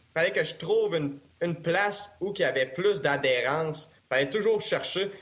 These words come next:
Fait que ça, j'avais adoré parce que je trouvais que le pilote avait un autre travail à faire différent que sur l'asphalte. Puis c'était, c'était vraiment, c'était vraiment le fun. Euh, moi, c'est ça que je veux, essayer de découvrir d'autres styles de pilotage. Puis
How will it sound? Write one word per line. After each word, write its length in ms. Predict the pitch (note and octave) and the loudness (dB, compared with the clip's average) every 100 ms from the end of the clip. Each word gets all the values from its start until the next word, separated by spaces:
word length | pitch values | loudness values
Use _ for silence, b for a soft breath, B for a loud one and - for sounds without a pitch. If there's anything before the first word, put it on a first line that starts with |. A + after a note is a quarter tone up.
| B - | B -4
Fait 80 | |
que 60 | B2+ | 0
ça, 100 | D#3+ | 2
j'avais 220 | - B2+ | 2 2
adoré 440 | C#3+ C#3 C#3 C#3 A#3+ | 2 2 2 2 0
parce 140 | C#3 - | 0 -6
que 40 | |
je 40 | D3 | -2
trouvais 160 | G#3 | -2
que 100 | G#3 B2 B B B | 0 -4 B B B
le 140 | B2+ C3+ - | -2 0 0
pilote 320 | D3+ G#3 F3 | 0 0 2
avait 180 | C3 C#3 | 2 4
un 260 | C3+ C3+ | 4 4
autre 200 | F3+ - | 2 0
travail 420 | - D3 C#3+ F3+ D#3+ | -2 0 2 2 2
à 100 | A#2 | 0
faire 340 | - F3 F3+ C3+ | 0 2 2 -2
différent 520 | F3 - C#3+ C3+ F3+ | -6 0 0 2 0
que 120 | C3+ | -2
sur 160 | - C3+ | -2 0
l'asphalte. 560 | B2+ A2+ - D3 D3+ - - | 0 -2 -2 -2 -2 -6 -8
Puis 380 | A#2 G#2+ G#2+ G#2 b _ | -6 -4 -4 -8 b _
c'était, 400 | - C3+ A#2+ A2 | -2 2 4 2
c'était 460 | A2 - - - B2 | 0 -12 -18 -4 0
vraiment, 840 | B2+ D#3+ F#3 E3 C#3 B2 A2+ G#2+ A#2 | 2 2 2 2 2 2 0 -2 0
c'était 160 | D#3 | 0
vraiment 220 | F3 G#3+ | 2 2
le 60 | D3 | 0
fun. 320 | - F#3+ D#3+ | 2 2 2
Euh, 260 | C#3+ C3+ B2 B B B _ - | 2 2 0 B B B _ -4
moi, 200 | C#3+ A3+ | 0 2
c'est 120 | A3+ | 0
ça 140 | G3+ | 0
que 140 | G3+ D#3 | 2 0
je 60 | C3+ | 2
veux, 220 | D#3 A3+ | 2 2
essayer 240 | D#3+ F3 | 2 -2
de 40 | D#3+ | 0
découvrir 480 | D#3 D#3+ C#3 D#3+ F#3 | -2 0 -2 -2 0
d'autres 240 | D3 F3+ | 0 0
styles 320 | - - G3 D#3 | -4 -4 -2 2
de 160 | C#3 | 0
pilotage. 720 | C3+ D#3 C#3+ - F#3 F#3 - | 2 0 0 0 0 0 -4
Puis 300 | - B2 B2 | -6 -4 -6